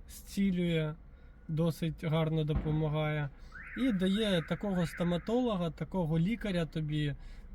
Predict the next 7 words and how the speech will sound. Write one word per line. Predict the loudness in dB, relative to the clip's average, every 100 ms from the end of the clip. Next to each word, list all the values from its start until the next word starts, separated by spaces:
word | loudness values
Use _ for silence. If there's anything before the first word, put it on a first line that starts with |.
| -14
Всесвіт | -4 2 2 2 -2 -2
посилає, | -2 0 0 2 2 2
який | 0 0 -2
тобі | 0 0 0
от | 0 -2
саме | 0 0 2 2
необхідний | 2 0 -2 -4 0 2 2